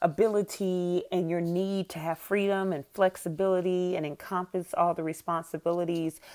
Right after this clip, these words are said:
of being an entrepreneur. So what, what do I, what am I saying? What am I telling you? How do you know that you're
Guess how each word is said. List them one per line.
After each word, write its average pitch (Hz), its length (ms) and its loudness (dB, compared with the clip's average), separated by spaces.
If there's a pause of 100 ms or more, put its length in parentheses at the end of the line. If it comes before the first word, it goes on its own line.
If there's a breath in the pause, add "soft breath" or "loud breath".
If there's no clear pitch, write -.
(140)
of 170 200 2
being 190 180 2
an 165 140 -2
entrepreneur. 160 800 -4 (260 loud breath)
So - 180 2
what, 247 480 2
what 262 120 2
do 294 100 2
I, 247 240 -2 (160)
what 247 160 0
am 285 80 -2
I 214 120 -4
saying? 185 600 -4
What 175 260 2
am 302 80 2
I 269 140 -2
telling 196 540 -4
you? 143 260 -4
How 269 300 0
do 277 80 2
you 233 320 2
know 151 500 0 (360 loud breath)
that 190 220 8
you're 185 680 2